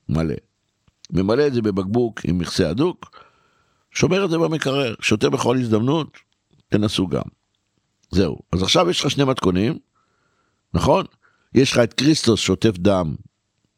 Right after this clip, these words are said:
נוטה למות בדרך לבית חולים, ומבריח הנשק, אדון, אה, ויקטור ודעת, נמלט עם מה? עם תיק מלא כסף מזומן.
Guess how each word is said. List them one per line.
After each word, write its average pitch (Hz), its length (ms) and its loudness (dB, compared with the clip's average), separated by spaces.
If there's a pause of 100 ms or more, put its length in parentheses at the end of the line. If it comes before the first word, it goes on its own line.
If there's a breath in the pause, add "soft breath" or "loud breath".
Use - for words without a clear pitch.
(220)
נוטה 98 260 2
למות 107 240 0
בדרך 90 280 0
לבית 85 160 -2
חולים, 123 400 0 (680 loud breath)
ומבריח 104 560 2
הנשק, 196 720 2
אדון, 123 340 2
אה, 117 180 4
ויקטור 123 320 2
ודעת, 143 320 0 (140)
נמלט 113 460 2
עם 95 140 2
מה? 147 300 2 (120)
עם 95 120 0
תיק - 320 -2
מלא 90 260 2
כסף 87 300 -2
מזומן. 69 440 -2